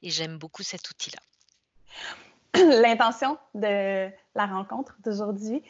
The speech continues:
Speaker 2: c'est vraiment d'explorer les différents contextes professionnels dans lesquels OneNote peut être utilisé,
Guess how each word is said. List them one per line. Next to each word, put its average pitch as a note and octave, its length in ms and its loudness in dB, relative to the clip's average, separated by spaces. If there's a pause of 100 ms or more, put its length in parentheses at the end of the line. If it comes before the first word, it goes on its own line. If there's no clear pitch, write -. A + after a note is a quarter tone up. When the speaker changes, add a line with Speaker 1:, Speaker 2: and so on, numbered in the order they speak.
(160)
Speaker 2:
c'est A3+ 140 -2
vraiment G3+ 240 -4
d'explorer A3+ 480 -2
les A#3+ 120 4
différents G#3 420 -6
contextes G#3+ 420 -10
professionnels G#3 600 -6
dans G#3+ 100 -2
lesquels G#3+ 500 -6
OneNote G#3 500 0
peut G3+ 100 -2
être G3+ 260 -2
utilisé, F#3+ 680 0